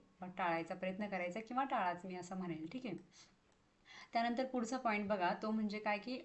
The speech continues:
स्टॉप लॉस न लावणे. आता बघा, जे लोकं ट्रेडिंग करतात अ, तर त्या ठिकाणी स्टॉप लॉस न लावणे ही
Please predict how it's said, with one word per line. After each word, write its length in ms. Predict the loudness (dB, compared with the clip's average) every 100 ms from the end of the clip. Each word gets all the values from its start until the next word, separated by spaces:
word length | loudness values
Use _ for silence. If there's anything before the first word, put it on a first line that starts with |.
| -8
स्टॉप 320 | 2 2 4
लॉस 180 | 2 2
न 40 | 2
लावणे. 380 | 2 4 4 2 -4 -18 _ -20 -16 -14 -4
आता 140 | 2 4
बघा, 260 | 6 6
जे 160 | 6 4
लोकं 200 | 4 4
ट्रेडिंग 400 | 4 2 4 2
करतात 340 | 0 0 0 0 -6 -20 -12
अ, 100 | -8 -2
तर 100 | -2 2
त्या 120 | 2
ठिकाणी 380 | 2 0 0 0
स्टॉप 400 | 0 4 4 4
लॉस 240 | 2 2 2
न 100 | 2
लावणे 360 | 4 4 2
ही 120 | -2